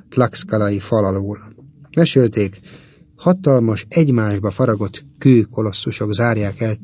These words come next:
teljesen a bejáratot, de a falak mentén,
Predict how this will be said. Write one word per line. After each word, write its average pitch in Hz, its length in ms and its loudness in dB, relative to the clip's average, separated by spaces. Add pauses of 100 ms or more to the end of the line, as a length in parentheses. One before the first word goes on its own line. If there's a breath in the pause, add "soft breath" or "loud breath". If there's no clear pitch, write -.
teljesen 104 580 -4
a 95 140 -6
bejáratot, 113 680 0
de 107 120 -6
a 98 160 -6 (600 loud breath)
falak 143 480 0
mentén, 123 720 4